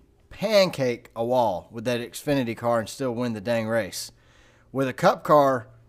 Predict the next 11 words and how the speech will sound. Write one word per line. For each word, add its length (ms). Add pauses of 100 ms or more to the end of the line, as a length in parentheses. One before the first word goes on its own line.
(500)
you 100
barely 380
hit 280
the 60
wall, 560
it 180
breaks 340
these 200
toe 220
links, 400
so 520